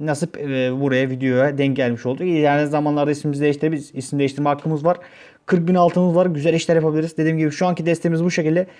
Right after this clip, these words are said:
Ee, evet, şimdi asıl önemli yere gelelim. Klanı kuracağız.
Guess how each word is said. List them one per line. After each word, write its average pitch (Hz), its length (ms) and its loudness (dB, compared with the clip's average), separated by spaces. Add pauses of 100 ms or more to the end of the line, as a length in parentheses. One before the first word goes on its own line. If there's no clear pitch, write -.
(360)
Ee, - 80 -2
evet, 135 380 4
şimdi 214 320 4
asıl 170 380 2
önemli 151 360 0
yere 151 180 4
gelelim. 143 340 2
Klanı 160 380 4
kuracağız. 147 460 -2